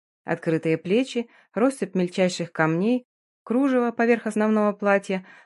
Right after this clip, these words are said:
но это всё было не то. Оно мне не нравилось,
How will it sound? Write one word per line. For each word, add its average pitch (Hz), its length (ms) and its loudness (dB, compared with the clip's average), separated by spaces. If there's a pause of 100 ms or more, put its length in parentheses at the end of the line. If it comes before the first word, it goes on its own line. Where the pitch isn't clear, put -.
но 285 320 4
это 277 360 0
всё 214 240 -2
было 180 320 2
не 170 160 0
то. 143 380 -4 (260)
Оно 277 240 6
мне 269 180 6
не 262 140 8
нравилось, 190 580 2